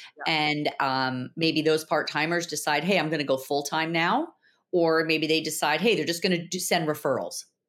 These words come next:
Speaker 2: Right?
Speaker 1: Yeah.
Speaker 2: So I think we, we're gonna see something a little different. Um,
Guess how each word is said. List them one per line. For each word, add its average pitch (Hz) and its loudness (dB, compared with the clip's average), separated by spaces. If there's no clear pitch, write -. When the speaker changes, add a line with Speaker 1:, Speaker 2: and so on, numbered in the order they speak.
Speaker 2:
Right? 170 4
Speaker 1:
Yeah. 190 -6
Speaker 2:
So 165 4
I 180 0
think 196 0
we, 185 0
we're 175 0
gonna 175 0
see 180 -4
something 175 -2
a 151 -2
little 147 0
different. 147 -2
Um, 151 -2